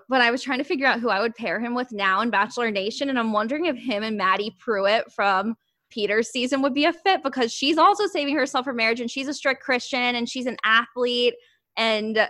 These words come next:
she's cute and young and around Cassie's age, maybe younger,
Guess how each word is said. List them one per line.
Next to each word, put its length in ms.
she's 260
cute 420
and 240
young 460
and 120
around 460
Cassie's 480
age, 280
maybe 220
younger, 540